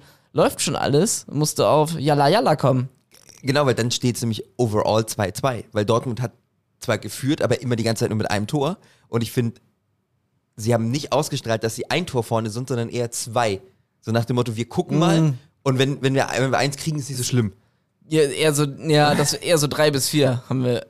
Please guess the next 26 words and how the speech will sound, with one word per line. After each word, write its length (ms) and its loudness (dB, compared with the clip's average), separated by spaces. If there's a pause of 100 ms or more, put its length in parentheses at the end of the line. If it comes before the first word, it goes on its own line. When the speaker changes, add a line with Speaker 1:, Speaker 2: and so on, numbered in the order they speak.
(100)
Speaker 1:
so 200 -4
sah, 280 -2
so 140 2
das, 160 2
sah 260 2
das 140 0
aus, 200 -2
so 60 -6
die 120 -6
geführt 300 -8
haben. 260 -4 (160)
Speaker 2:
Es 120 -12
war 100 0
die 100 2
neue 200 2
Terzic-Souveränität. 1000 -2
Speaker 1:
Ja. 220 -4 (420)
Speaker 2:
Also 180 0
sagen 160 4
wir 80 2
mal 140 2
so, 260 2 (500)
auch 260 2 (160)
da 460 -2 (320)
kam 260 0
das 300 -2